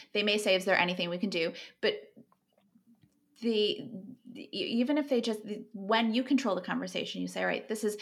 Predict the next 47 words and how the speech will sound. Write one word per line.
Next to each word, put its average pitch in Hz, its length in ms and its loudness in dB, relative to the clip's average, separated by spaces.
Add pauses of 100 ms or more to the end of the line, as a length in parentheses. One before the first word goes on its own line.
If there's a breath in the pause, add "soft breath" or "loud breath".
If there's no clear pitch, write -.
(280 loud breath)
this 302 240 0
is 349 80 0
the 320 100 -2
date, 240 460 6
and, 185 400 0
you 185 160 -8
know, 170 80 -6
I'm 170 100 -6
not 208 160 2
gonna 233 120 -4
be 220 60 0
able 208 140 0
to 208 140 -8
do 208 120 2
anything 190 680 -4
move 185 180 -6 (100)
after 180 240 -4
this 190 220 -10
date, 247 420 6 (320 loud breath)
um, 202 180 4
but 214 100 2
I 220 40 4
have 320 300 4
some 285 180 2
other 254 140 4
copywriters." 208 920 -2 (280 loud breath)
They 294 140 2
may 285 120 8
say, 269 180 4
"Oh, 262 60 8
is 247 80 6
there 254 100 4
anything 233 260 6
we 208 80 -2
can 208 140 -4
change?" 294 500 4
And, 233 140 4
and, 233 240 4 (240 loud breath)
and 285 120 2
you 349 80 2
can 427 100 -4
just 415 180 2
say, 403 180 4
"You 381 160 -4
know 440 80 -6
what? 453 160 -2
No, 392 300 6